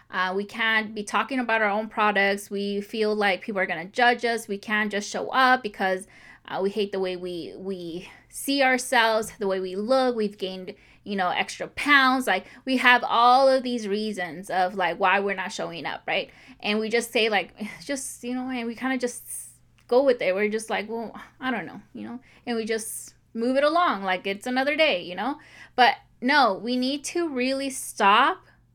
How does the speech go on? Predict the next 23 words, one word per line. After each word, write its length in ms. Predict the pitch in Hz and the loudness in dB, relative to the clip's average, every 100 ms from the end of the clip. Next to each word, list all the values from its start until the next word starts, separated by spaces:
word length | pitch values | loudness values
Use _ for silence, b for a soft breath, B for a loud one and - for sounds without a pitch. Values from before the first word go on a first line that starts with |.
| _ _ - | _ _ 0
and, 220 | 226 220 - | 0 0 -2
and 200 | 233 220 - | -2 -2 0
analyze 960 | 190 254 294 285 220 196 196 208 - b b b | 4 4 4 2 4 6 6 2 -2 b b b
and 160 | 226 - | -8 -2
ask 320 | - 269 277 | 4 4 2
ourselves, 460 | 285 262 220 196 202 | -2 0 0 0 -2
why 800 | 214 202 208 214 254 254 190 196 - _ - | -10 0 4 6 8 6 2 -4 -12 _ -2
are 160 | 208 202 | 0 2
we 180 | 208 208 | 0 0
not, 280 | 202 190 - _ _ _ _ | 0 -2 -6 _ _ _ _
you 120 | 214 | -6
know, 440 | 208 190 185 175 - _ | -2 0 0 -2 -6 _
feeling 300 | 254 226 226 | 2 2 -2
self-worthy? 920 | - 196 196 185 185 185 - 156 - B B B | -2 -2 -2 -2 -2 -2 -4 -14 -14 B B B
Why 720 | 208 202 247 285 269 226 214 b b b | 2 4 6 4 2 0 -4 b b b
are 140 | 220 | -2
we 100 | 214 | 0
not 180 | 214 214 | 0 -2
taking 300 | 226 214 214 | -4 -6 -8
care 280 | 214 226 208 | -2 2 2
of 80 | 196 | 2
our 160 | 175 | -2
bodies? 580 | 170 160 156 82 196 | 0 -2 -2 -6 -12